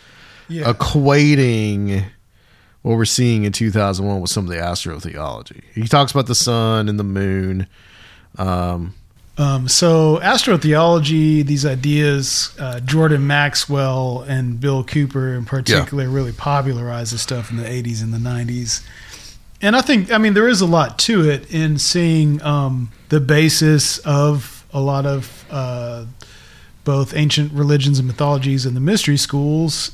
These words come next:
Speaker 1: in, um, in these allegories of the stars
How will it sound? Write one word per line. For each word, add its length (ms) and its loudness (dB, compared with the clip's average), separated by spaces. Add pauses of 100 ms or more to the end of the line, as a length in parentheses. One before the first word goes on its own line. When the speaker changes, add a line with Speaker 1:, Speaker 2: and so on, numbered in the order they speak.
(100)
Speaker 1:
in, 480 2 (400)
um, 520 0
in 100 6
these 200 4
allegories 1000 4
of 340 0
the 100 0
stars 760 -2